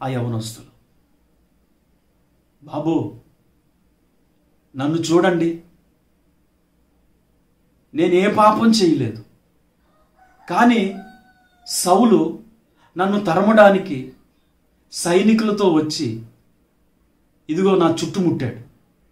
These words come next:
ఇక నేను చేసేదేమీ లేక ఈ గుహలో దాక్కున్నా. అయితే ఈ గుహలో నేను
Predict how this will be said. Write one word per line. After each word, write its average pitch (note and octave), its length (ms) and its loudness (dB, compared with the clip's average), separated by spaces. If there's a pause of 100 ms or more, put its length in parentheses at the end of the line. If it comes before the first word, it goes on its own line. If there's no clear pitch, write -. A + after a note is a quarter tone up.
(2250)
ఇక G3+ 80 -4
నేను A3 200 4
చేసేదేమీ G#3 680 0
లేక F3+ 460 -2 (1120)
ఈ F3+ 260 -4
గుహలో F3+ 320 4
దాక్కున్నా. C3 600 -4 (2250)
అయితే B3 300 0
ఈ A#3 180 2
గుహలో G3 340 4
నేను G#3+ 300 4